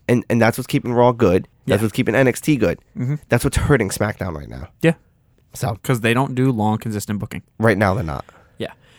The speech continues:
Speaker 2: Anyway, that pretty much finishes this episode off,
Speaker 1: You said you had
Speaker 2: obviously.
Speaker 1: something for me. You had a question you wanted to pose to me.
Speaker 2: Well, it,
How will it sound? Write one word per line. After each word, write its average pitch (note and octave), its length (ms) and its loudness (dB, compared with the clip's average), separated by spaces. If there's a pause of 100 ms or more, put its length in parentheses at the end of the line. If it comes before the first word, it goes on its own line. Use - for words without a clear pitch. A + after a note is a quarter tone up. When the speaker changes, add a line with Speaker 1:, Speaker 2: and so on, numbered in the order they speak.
(440)
Speaker 2:
Anyway, F3 360 2
that - 180 0
pretty C#3+ 140 2
much B2+ 140 -2
finishes B2 380 -2
this A2+ 160 -2
episode A2 320 0
off, A#2+ 260 2
Speaker 1:
You A2+ 140 4
said A2+ 60 0
you A#2 80 6
had G#3+ 80 6
Speaker 2:
obviously. G3+ 160 4
Speaker 1:
something A3+ 260 0
for - 100 -8
me. D#2+ 180 -4 (920)
You C3+ 80 2
had C#3+ 60 4
a - 20 2
question F3 320 0
you A#2 80 0
wanted A2 140 -2
to G2 60 -4
pose F#2+ 220 2
to C#3+ 60 -4
me. C#3+ 60 4
Speaker 2:
Well, D#3 420 4
it, D3+ 180 2